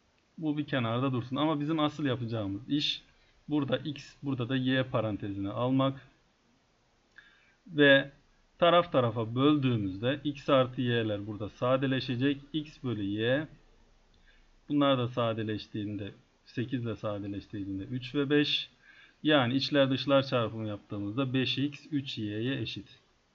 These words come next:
Buradan x değerimiz üç, y değerimiz de beş olarak bulunur. Eksi üç ve eksi beş de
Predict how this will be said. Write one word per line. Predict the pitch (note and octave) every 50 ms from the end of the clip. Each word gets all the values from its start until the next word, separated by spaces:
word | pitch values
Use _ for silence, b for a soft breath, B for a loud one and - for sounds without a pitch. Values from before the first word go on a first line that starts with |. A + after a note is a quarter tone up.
| _ b b b b b b b -
Buradan | F3 F3+ E3+ C#3 C3+ C3+ C#3 D#3 E3+ - - -
x | D#3+ D#3+ D3+ - - -
değerimiz | D3 C3 A#2+ A2+ A2 G#2+ G#2+ G2 G2 G2 F2+ - - - _ _ _ _ _ _ _ _ _ _ - C#3+
üç, | C#3+ D3 D3 D3 - - - - - _ _ -
y | - C3 C#3 C#3+ C3 B2 A2+
değerimiz | G#2+ G2+ G2 F#2+ G2 F#2+ F#2+ G2+ G2+ G#2 B2+
de | C#3 C#3+ C#3 C3 A#2+
beş | C3+ C3+ C3 - A#2+
olarak | G2+ G2+ G#2 G#2+ B2 C3+ C#3 C#3 - -
bulunur. | A#2+ G#2+ G#2+ G#2+ B2 D3 D3+ - - - b b b b b b b b b b b b
Eksi | D3 D3 D3 C#3+ - - F#3
üç | F3+ E3+ - E3+
ve | E3+
eksi | E3 D#3 D3+ - E3+ D#3
beş | E3+ F3 E3 - - -
de | D3 B2 G#2+